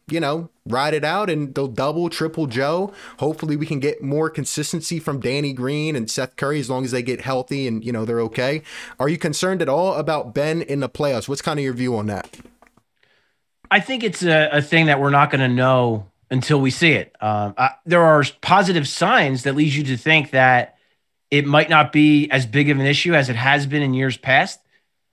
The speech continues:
Speaker 2: You know, when he drops forty-two points on the best team in the N B A without taking an outside shot, that makes you feel pretty good, pretty confident that he
Speaker 1: Yep.
Speaker 2: can do more of that. Uh, and, you know, to your point, you,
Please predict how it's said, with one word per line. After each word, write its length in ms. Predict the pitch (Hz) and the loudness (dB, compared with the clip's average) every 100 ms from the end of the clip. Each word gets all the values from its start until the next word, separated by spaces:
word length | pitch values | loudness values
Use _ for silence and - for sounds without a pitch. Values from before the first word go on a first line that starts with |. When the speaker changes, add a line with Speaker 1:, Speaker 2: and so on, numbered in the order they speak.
| _ - | _ -2
Speaker 2:
You 80 | |
know, 80 | 135 | 0
when 260 | 131 143 147 | 2 0 -2
he 120 | 143 151 | -2 2
drops 280 | 156 165 | 4 2
forty-two 420 | - 190 190 - 165 | 0 0 2 0 -2
points 480 | - 190 170 - - | 2 4 4 0 0
on 100 | 147 | 2
the 80 | 135 | 4
best 280 | 135 151 - | 2 0 0
team 200 | 160 147 | 0 2
in 80 | |
the 100 | 143 | 2
N 120 | 147 139 | 2 2
B 160 | 139 | 4
A 220 | 170 147 | 6 4
without 340 | 123 123 143 131 | 2 2 2 2
taking 280 | 170 165 135 | 2 0 0
an 80 | 127 | 2
outside 420 | 120 - 120 113 | 0 2 0 2
shot, 380 | 131 117 123 - _ _ - | 2 2 2 -4 _ _ 2
that 280 | 147 - - _ - | 2 2 -8 _ -2
makes 200 | 170 - | 0 2
you 60 | |
feel 200 | 165 185 | 0 0
pretty 200 | 151 - | 2 4
good, 340 | 165 127 180 156 | 4 4 2 2
pretty 180 | 165 147 | 2 2
confident 520 | 143 190 190 139 123 | 4 2 2 -2 2
that 180 | 139 131 | 2 2
he 80 | 165 | -2
Speaker 1:
Yep. 100 | 135 | 0
Speaker 2:
can 220 | 160 190 | 0 2
do 100 | 156 | 0
more 260 | 117 113 107 | 0 -2 -2
of 60 | |
that. 300 | 107 104 104 _ _ _ _ - | 0 -2 -2 _ _ _ _ 4
Uh, 280 | 131 131 135 | 8 8 6
and, 300 | 147 147 143 | 4 4 0
you 120 | 170 | 2
know, 80 | 160 | 2
to 160 | 143 175 | 4 2
your 100 | 156 | 2
point, 340 | 185 214 165 | 4 4 4
you, 180 | 160 | 0